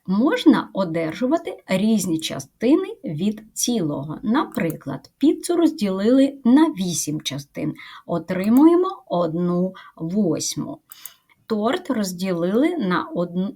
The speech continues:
на чотири частини і взяли одну четверту. Такі числа —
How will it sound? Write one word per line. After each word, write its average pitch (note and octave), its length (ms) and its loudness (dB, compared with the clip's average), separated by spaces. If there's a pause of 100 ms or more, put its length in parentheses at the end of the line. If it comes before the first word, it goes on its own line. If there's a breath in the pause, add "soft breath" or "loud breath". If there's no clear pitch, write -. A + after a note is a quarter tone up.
на A3 200 4
чотири F#3+ 520 -2
частини D3+ 680 -6
і G#3+ 120 2
взяли E3+ 720 -2
одну E3+ 680 -2 (220 loud breath)
четверту. - 840 -8 (440 loud breath)
Такі A#3 340 -4
числа — F3+ 640 -4